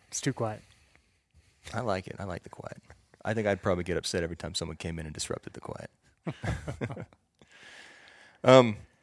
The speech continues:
Speaker 2: so, yeah, I guess first of all, you guys wanna just do a quick intro on yourself, like, small, short bio, who you are, what you like to do, and then we'll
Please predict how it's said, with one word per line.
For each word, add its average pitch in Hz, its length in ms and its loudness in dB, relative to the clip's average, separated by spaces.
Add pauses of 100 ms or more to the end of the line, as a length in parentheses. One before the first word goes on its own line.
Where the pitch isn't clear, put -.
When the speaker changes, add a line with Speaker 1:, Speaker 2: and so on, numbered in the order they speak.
Speaker 2:
so, - 160 -2
yeah, 165 180 6
I 87 60 6
guess 107 160 -2
first - 280 -2
of 90 80 -4
all, 98 280 4 (420)
you 110 60 -10
guys 110 160 -2
wanna 110 140 2
just 101 120 -4
do 107 100 -4
a 95 60 -2
quick - 400 -2 (320)
intro 117 380 0
on 104 100 -2
yourself, 110 480 -2
like, - 140 -6 (240)
small, 107 440 -2
short 101 340 -4
bio, 104 460 -2 (840)
who 95 80 -4
you 92 140 -4
are, 92 100 -4
what 92 140 -8
you 87 80 -8
like 90 160 -10
to - 80 -18
do, 95 300 -4 (1400)
and 85 120 -8
then 82 100 -6
we'll 80 220 -8